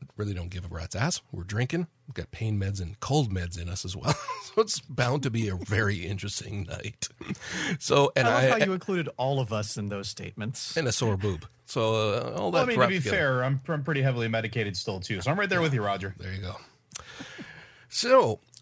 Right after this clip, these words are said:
Speaker 1: we are actually going to be covering actually quite a few different quote-unquote categories and whatnot. I'm gonna be referring periodically to the awards, the Game Awards as well, just because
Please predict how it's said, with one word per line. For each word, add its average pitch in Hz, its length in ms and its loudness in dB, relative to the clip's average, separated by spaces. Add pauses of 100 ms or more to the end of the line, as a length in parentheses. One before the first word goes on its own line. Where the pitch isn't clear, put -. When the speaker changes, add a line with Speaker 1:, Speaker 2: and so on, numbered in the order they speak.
(160)
Speaker 1:
we 156 380 2
are 247 240 6
actually 135 340 0
going 123 280 2
to 120 160 2
be 107 320 2
covering 101 640 0 (360)
actually 143 360 0 (140)
quite 226 200 -2
a 165 80 0
few 170 320 -6
different 107 500 0 (340)
quote-unquote 101 580 -2
categories 104 720 -4
and 82 140 -8
whatnot. 87 340 -6
I'm 175 120 -2
gonna 277 120 -2
be 262 120 -2
referring 143 440 4
periodically 101 920 0
to 92 500 -4
the 87 640 -8
awards, 95 720 -4
the - 80 -8
Game 98 240 0
Awards 85 420 -4
as 82 120 -8
well, 95 280 -2
just 104 280 -4
because 87 720 -4